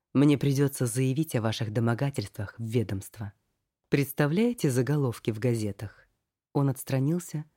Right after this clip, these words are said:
убрал руки в карманы и задумчиво уставился в окно. «Вы не станете этого делать,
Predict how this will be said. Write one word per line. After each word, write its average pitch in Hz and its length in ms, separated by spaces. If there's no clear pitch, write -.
убрал 123 340
руки 117 220
в - 80
карманы 147 400
и 147 160
задумчиво 135 560
уставился 117 520
в 110 40
окно. 104 380
«Вы 135 280
не 165 180
станете 120 680
этого 110 320
делать, 104 540